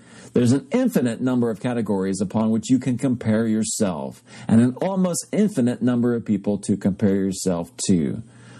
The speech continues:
Once you start down that road, you will never, ever find an end. Number four, life isn't graded on a curve. How you measure up against others holds absolutely no importance in your life anyway.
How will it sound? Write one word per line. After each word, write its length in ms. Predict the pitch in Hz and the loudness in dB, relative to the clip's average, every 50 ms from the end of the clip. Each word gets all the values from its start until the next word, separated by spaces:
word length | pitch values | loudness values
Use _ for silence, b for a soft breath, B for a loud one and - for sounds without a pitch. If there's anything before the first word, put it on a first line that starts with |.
| B B | B B
Once 260 | - - 190 226 214 | 0 0 2 2 2
you 80 | - 151 | 0 -2
start 300 | 139 - 165 156 147 - | -2 -2 -2 -4 -2 -2
down 220 | 151 147 156 156 | -4 -4 -4 -4
that 180 | 156 160 147 - | -4 -4 -4 -2
road, 540 | 131 127 110 95 90 85 82 82 76 - - - | -2 -2 -2 -2 -2 -4 -4 -4 -6 -8 -10 -4
you 240 | 90 92 92 95 | 0 4 4 4
will 180 | 80 90 92 87 | 4 2 0 2
never, 560 | 87 90 98 107 117 120 131 127 127 123 - - _ - | 2 2 2 2 0 0 -2 -2 -4 -4 -8 -14 _ -4
ever 540 | - 120 127 117 92 85 78 64 64 - - B B B B - - | -2 -2 0 0 -2 -2 -4 -4 -4 -6 -8 B B B B -20 -14
find 480 | - - - 85 85 82 82 82 85 | -4 0 0 0 0 0 0 2 2
an 100 | 90 90 | 2 2
end. 420 | 90 85 80 76 73 67 64 62 - - _ - - - - _ - - _ - - | 2 0 0 -2 -2 -2 -4 -4 -6 -10 _ -20 -20 -20 -20 _ -20 -20 _ -12 -2
Number 240 | - 190 180 175 185 | 2 4 4 4 2
four, 480 | 185 - 113 95 - 80 73 69 - - _ _ B B B B B | 2 0 0 0 0 -2 -4 -8 -12 -16 _ _ B B B B B
life 320 | - 90 90 90 101 95 107 | 0 0 0 0 0 0 0
isn't 240 | 104 107 120 120 | 0 0 0 0
graded 480 | 120 117 104 92 78 76 73 73 - - - - - - | 0 0 0 0 -2 -4 -6 -8 -8 -10 -14 -18 -12 -6
on 160 | - 87 80 | -4 -2 -2
a 80 | 85 | -2
curve. 600 | 90 - - 104 87 73 64 62 62 60 - - - - - B B B B B B B B B B B | -2 -2 0 0 0 0 -2 -4 -4 -4 -6 -8 -14 -20 -20 B B B B B B B B B B B
How 140 | - 175 226 | -4 -2 0
you 160 | 277 269 262 | 2 2 2
measure 320 | 214 185 170 - 120 113 117 | 2 0 -2 -2 -2 -2 -2
up 120 | 113 - | 0 -2
against 360 | 120 104 117 117 110 - - | -2 0 0 0 0 -2 -2
others 400 | - 104 98 87 87 87 85 82 | -4 -4 -4 -2 -2 -4 -4 -4
holds 280 | - - 117 120 - - - | -2 -2 -2 -2 -2 -4 -4
absolutely 720 | - - 202 202 - - 180 175 175 113 - 123 120 117 | -2 -2 -2 -2 0 0 0 0 0 -2 0 0 2 2
no 240 | 113 127 160 190 202 | 2 2 0 -2 -4
importance 520 | 185 143 - - 160 147 - 107 107 98 | -6 -6 -4 -4 -4 -2 0 0 2 2
in 120 | 107 110 113 | 2 2 2
your 100 | 117 113 | 0 0
life 260 | 110 120 131 - - | -2 -2 -4 -4 -4
anyway. 520 | 175 190 208 143 113 95 80 71 58 - | -2 -2 0 0 0 -2 -4 -6 -8 -12